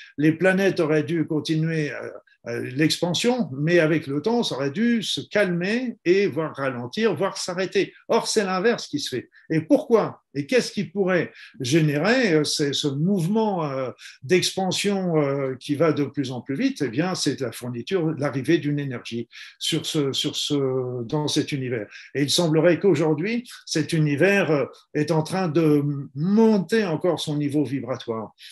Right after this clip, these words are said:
Et parce que, vous savez, le mouvement de la vie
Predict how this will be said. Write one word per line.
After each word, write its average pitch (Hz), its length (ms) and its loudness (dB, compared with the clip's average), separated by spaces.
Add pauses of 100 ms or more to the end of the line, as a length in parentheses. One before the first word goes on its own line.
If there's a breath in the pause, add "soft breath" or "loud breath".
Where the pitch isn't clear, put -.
(120)
Et 123 80 -8
parce 139 280 -6
que, 147 580 4 (320 loud breath)
vous 131 80 -6
savez, 185 260 6
le 175 120 6
mouvement 208 440 2
de 180 80 -2
la 165 140 4
vie 214 480 -4